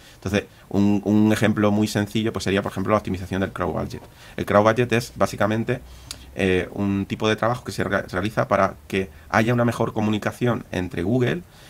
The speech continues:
eh, es decir, la herramienta que usa es Search Console, ¿vale? Y la web, ¿vale? Entonces, si eso no se hace bien de partida, puede, a la, a lo largo, cuando, sobre todo cuando va creciendo mucho un proyecto, puede acarrearle muchísimos problemas. Nosotros hace poco intervinimos una web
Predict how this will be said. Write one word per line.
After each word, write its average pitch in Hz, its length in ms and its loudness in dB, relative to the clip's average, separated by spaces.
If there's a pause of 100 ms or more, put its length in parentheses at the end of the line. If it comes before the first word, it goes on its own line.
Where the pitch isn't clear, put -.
(180)
eh, - 320 -4
es 95 80 -2
decir, 95 220 -2
la 87 80 2
herramienta 92 280 0
que 101 80 -2
usa 90 160 -4
es 92 80 -10
Search - 200 -4
Console, 127 420 -2
¿vale? - 220 -4 (340)
Y 107 120 2
la 90 100 6
web, 87 220 -2 (100)
¿vale? 82 180 -4
Entonces, 117 440 0 (180)
si 107 200 0
eso 147 160 0
no 139 100 -2
se 139 100 -4
hace 123 140 -2
bien 123 180 0
de 123 80 0
partida, 117 480 0
puede, - 240 -2
a - 100 -4
la, 76 120 -2
a - 160 -4
lo 82 100 -2
largo, 113 380 2
cuando, 92 280 -6
sobre 85 180 -6
todo 110 160 0
cuando 92 200 -2
va 92 100 -2
creciendo 101 360 -4
mucho 101 220 -6
un 98 60 -2
proyecto, 110 420 -6 (260)
puede 101 160 4
acarrearle 104 560 0
muchísimos 92 520 -4
problemas. 87 380 -8 (680)
Nosotros 95 300 0
hace 110 140 2
poco 104 260 0
intervinimos 92 460 -4
una 101 120 0
web 131 220 -2